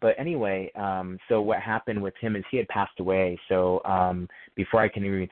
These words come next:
talk to him about it, I just wrote a letter, um, you know, kinda to bring closure. Uh, I, I kinda wrote a letter to him, if you will, and then brought closure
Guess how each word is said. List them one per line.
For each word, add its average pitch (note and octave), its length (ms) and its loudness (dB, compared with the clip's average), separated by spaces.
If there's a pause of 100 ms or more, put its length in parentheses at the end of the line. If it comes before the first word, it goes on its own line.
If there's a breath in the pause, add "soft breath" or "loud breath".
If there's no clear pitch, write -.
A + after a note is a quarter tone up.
talk F#2 220 0
to A#2 60 -2
him A#2 120 -2
about A#2 280 2
it, A#2 180 2
I F#2+ 100 -2
just F#2+ 220 -6
wrote G2 160 4
a - 20 2
letter, F2+ 400 0 (140)
um, F2 420 -2
you F#2 120 -2
know, F2+ 380 0
kinda F2 220 -4
to E2+ 120 -12
bring F2+ 180 0
closure. F#2+ 480 2 (400 loud breath)
Uh, F2 260 4
I, E2+ 40 -4 (160)
I F2 120 -2
kinda F2+ 140 2
wrote F2+ 180 4
a E2+ 40 -2
letter F2 360 -2
to F#2+ 80 -2
him, F2+ 80 -2
if F2 140 -6
you F2 100 0
will, F2+ 200 2
and F2 80 -2
then E2+ 100 -6
brought F2 240 2
closure F2 400 -4